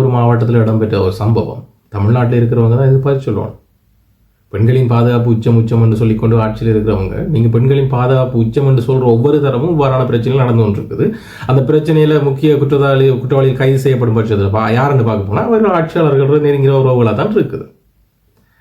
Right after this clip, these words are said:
அப்ப இதுக்கு அனுமதி கொடுத்தது யாருன்னு சொன்னா, நீங்க தான். இது அரசியல் பண்ண வேண்டாம், ஆனா இதுல இதான் உண்மை. பாதுகாப்பு கட்டாயம் பொதுமக்களுக்கு வழங்கப்பட வேண்டும். நீங்க என்னதான் செய்யுங்க, ஆட்சியில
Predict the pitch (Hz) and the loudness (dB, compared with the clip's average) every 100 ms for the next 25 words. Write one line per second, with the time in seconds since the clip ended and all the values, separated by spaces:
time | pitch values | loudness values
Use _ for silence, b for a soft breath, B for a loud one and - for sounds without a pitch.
0 | - 98 98 113 139 175 196 160 143 135 | -12 -4 -2 2 2 2 0 0 0 0
1 | 135 120 104 101 104 202 214 214 123 104 | 0 0 -2 -2 -4 -2 0 2 0 -4
2 | - _ _ _ 101 107 160 202 214 156 | -12 _ _ _ -6 -2 0 2 0 2
3 | 120 104 98 98 107 - - 135 151 156 | 0 0 -4 -6 -10 -12 -10 -2 0 2
4 | 151 175 190 196 170 - - - - _ | 2 0 -2 -2 -2 -6 -14 -20 -20 _
5 | - - b b b - 117 151 170 156 | -20 -20 b b b -4 0 2 2 0
6 | 170 165 131 139 135 120 127 120 127 120 | -2 -4 -2 0 0 0 0 0 0 0
7 | 120 139 131 120 104 101 98 - - - | 0 0 0 0 0 -2 -4 -12 -20 -20
8 | - 98 101 113 117 131 139 143 147 143 | -16 -6 0 2 2 2 2 2 2 2
9 | 135 123 117 127 | 0 -2 -2 0